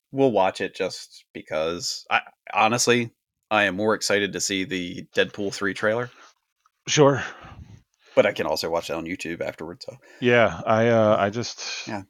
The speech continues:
Speaker 1: don't care about the halftime show. Uh, don't like either team in the Super Bowl. I, I guess I'm gonna have to say go Niners 'cause I don't want the Chiefs to win.
Speaker 2: <laughs> I think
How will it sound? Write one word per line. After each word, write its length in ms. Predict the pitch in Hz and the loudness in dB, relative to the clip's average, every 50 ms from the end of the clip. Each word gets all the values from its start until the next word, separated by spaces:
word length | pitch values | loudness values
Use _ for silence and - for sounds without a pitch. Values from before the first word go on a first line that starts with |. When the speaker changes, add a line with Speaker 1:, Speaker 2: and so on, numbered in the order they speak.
| _ - | _ 2
Speaker 1:
don't 200 | 127 127 127 - | 2 2 2 2
care 180 | - 139 127 | 4 4 4
about 180 | 127 123 127 123 | 6 4 2 2
the 40 | 131 | 2
halftime 420 | 127 107 104 - - 101 92 90 110 | 2 2 2 0 -2 -6 -6 -6 -6
show. 380 | - - 85 85 95 139 151 _ _ _ - - - - - - _ _ _ - | -4 -2 -2 -2 -2 -4 -8 _ _ _ -20 -20 -20 -20 -20 -20 _ _ _ -2
Uh, 440 | 92 92 90 90 90 87 85 90 90 - - | -2 0 0 0 -2 -2 -2 -4 -4 -6 -6
don't 260 | - 98 110 120 - - | -4 -2 -2 -2 -2 2
like 260 | 110 110 107 107 - | 2 2 2 2 0
either 260 | - 110 110 113 113 | -2 -2 0 0 0
team 400 | - - - 117 110 113 113 110 | 0 -2 -2 -2 0 0 0 -2
in 340 | - - 117 113 110 104 92 | -2 -2 -2 -2 0 0 -2
the 80 | 90 | -2
Super 240 | - - 104 - 82 | -4 -6 -8 -8 -6
Bowl. 360 | 85 82 85 95 113 147 165 | -4 -2 0 0 0 0 -2
I, 540 | - 95 92 92 92 92 90 90 90 90 87 - _ _ _ - | -2 -4 -4 -2 -2 -2 -4 -4 -6 -8 -10 -14 _ _ _ -10
I 40 | |
guess 180 | - - 85 - | -6 -6 -4 -4
I'm 80 | 101 95 | -2 -2
gonna 100 | 87 90 | -2 -2
have 80 | 92 | -4
to 80 | - - | -6 -6
say 240 | - - 82 85 82 | -4 -2 -2 -2 -2
go 180 | - 95 82 | -4 -4 -4
Niners 600 | 80 80 85 92 107 101 85 78 80 82 95 - | -4 -2 -2 -2 0 -2 -2 -4 -6 -6 -8 -8
'cause 420 | - - 73 65 - - - - - - | -10 -10 -10 -8 -6 -6 -6 -6 -6 -8
I 140 | 62 55 - - | -8 -8 -8 -8
don't 160 | - - - | -10 -10 -10
want 120 | - - - | -10 -14 -14
the 60 | - | -10
Chiefs 300 | - - 117 - - - | -8 -8 -8 -8 -8 -10
to 80 | - 50 | -14 -12
win. 260 | 50 52 - 139 135 _ _ _ | -12 -12 -12 -14 -14 _ _ _
Speaker 2:
<laughs> 1300 | _ _ _ _ - - - - - - - - _ _ _ _ _ - - - - - - _ _ - | _ _ _ _ -4 -4 -4 -4 -6 -14 -18 -20 _ _ _ _ _ -20 -20 -20 -20 -20 -20 _ _ 0
I 80 | 156 | 0
think 260 | 151 - 226 196 - | 2 0 -2 -2 -2